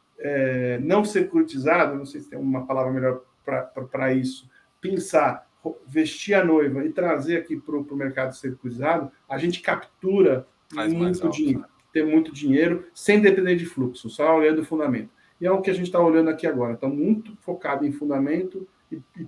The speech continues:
Speaker 1: e pouco, e pouco certo de fluxo, porque o mercado tá bem difícil de, de, de você ter uma previsão, é, de três dias pra frente, quem dirá um horizonte de investimento que a gente olha aqui.
Speaker 2: É, e, e, e assim, uma análise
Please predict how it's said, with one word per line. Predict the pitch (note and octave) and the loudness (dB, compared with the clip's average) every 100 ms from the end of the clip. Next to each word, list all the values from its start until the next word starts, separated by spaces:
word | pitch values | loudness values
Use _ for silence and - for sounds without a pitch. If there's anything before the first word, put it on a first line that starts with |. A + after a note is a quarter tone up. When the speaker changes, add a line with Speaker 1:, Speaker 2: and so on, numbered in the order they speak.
| _ C#3 | _ -16
Speaker 1:
e | |
pouco, | B2+ - E3+ F3+ F3+ E3 - _ _ | -12 -4 -2 -2 -4 -6 -8 _ _
e | C#3+ | -14
pouco | - E3+ - | -6 -6 -6
certo | E3+ - D#3+ - D3+ | -8 0 0 0 -6
de | C#3+ | -14
fluxo, | C#3+ C3 D3+ - D3+ - | -12 -4 -4 -4 -16 -18
porque | D3+ C#3+ | -10 -8
o | |
mercado | C#3 C3+ D3 | -8 -8 -10
tá | - | -8
bem | B2+ B2+ D#3 | -4 -2 -2
difícil | - - C3+ C3 | -4 -10 -12 -10
de, | C3 C3+ | -8 -6
de, | A#2+ B2 A#2+ | -6 -10 -10
de | B2 | -8
você | B2+ B2+ C3 | -8 -10 -10
ter | C3 C3+ | -6 -4
uma | B2+ | -4
previsão, | A#2+ B2 A#2 A2+ B2 A#2 A2+ | -4 -6 -6 -4 -4 -4 -8
é, | A2+ A2 G#2+ _ B2 | -8 -8 -10 _ -12
de | A#2+ _ _ - | -12 _ _ 0
três | - C#3+ A#2+ | 4 4 4
dias | B2 C3 | 0 0
pra | C3 | -2
frente, | B2+ - D#3+ F#3 - | 0 4 4 4 -2
quem | D#3+ | -2
dirá | C#3 C3+ C#3 - _ - | 2 2 0 -2 _ -6
um | C#3+ | 0
horizonte | C3+ C3+ C3 B2+ B2+ | 2 2 0 -2 -2
de | |
investimento | B2 B2+ B2 A#2+ A2+ A#2+ A#2 - | -2 -2 -2 -6 -8 -12 -12 -6
que | |
a | A2+ | -4
gente | A#2 A2+ | -4 -2
olha | A2 G#2+ | -2 -2
aqui. | A2 - _ _ _ _ _ _ - - - | -4 -12 _ _ _ _ _ _ -20 -16 -2
Speaker 2:
É, | G3+ C#3+ | 0 0
e, | E3 | -2
e, | F3 G3 D#3+ | -6 -10 2
e | F3+ | 4
assim, | F3 F3+ | 4 2
uma | F3 | 0
análise | F#3 A3+ A#3 E3 | 4 4 4 -8